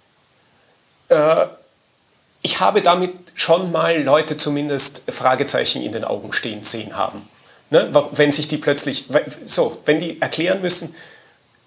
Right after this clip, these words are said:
warum sie glauben, dass das, was sie denken, irgendeine Form von Einfluss auf das haben muss, wie andere Leute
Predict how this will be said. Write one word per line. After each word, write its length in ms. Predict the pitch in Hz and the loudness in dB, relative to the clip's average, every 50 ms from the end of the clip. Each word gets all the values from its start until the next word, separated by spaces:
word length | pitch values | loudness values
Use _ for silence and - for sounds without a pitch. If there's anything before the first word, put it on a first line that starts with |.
| _ _ - | _ _ -4
warum 420 | 135 - 98 - 139 165 185 202 | 2 4 4 4 4 -2 -2 0
sie 180 | 175 - 170 147 | 0 0 0 -2
glauben, 400 | - 139 131 147 165 160 160 151 | -2 0 0 0 0 -2 -4 -6
dass 420 | 147 135 127 - - - - - _ _ - | -2 0 2 2 2 2 0 -4 _ _ 0
das, 320 | 165 208 208 - - 175 | 2 2 2 2 0 0
was 240 | 156 139 - - - | 0 0 2 2 2
sie 160 | 220 233 226 | 0 0 0
denken, 400 | - 170 180 - - - 165 160 - | 0 0 0 -2 -4 -8 -8 -8 -6
irgendeine 560 | 170 190 226 220 208 - - 147 147 147 147 | -2 -2 0 0 -2 -2 0 0 0 0 0
Form 280 | - - - 147 160 170 | 0 2 2 2 2 0
von 160 | - 165 156 | -2 -2 0
Einfluss 420 | 151 135 147 151 151 156 143 135 - | 0 0 0 0 0 0 0 0 0
auf 140 | 120 - | 0 0
das 220 | - 147 139 - 135 | 2 2 2 2 2
haben 220 | 135 135 135 131 | 0 -2 -2 -2
muss, 260 | 127 131 131 - - 139 131 - - - - - - - - - - | -2 0 0 2 0 0 -2 -8 -12 -18 -18 -18 -18 -20 -20 -16 -6
wie 120 | - 147 135 | -4 -2 2
andere 320 | - 135 143 139 127 135 | 2 2 2 2 2 2
Leute 560 | 120 113 113 123 131 127 - 127 123 117 113 | 0 2 2 2 2 2 0 -2 0 0 -2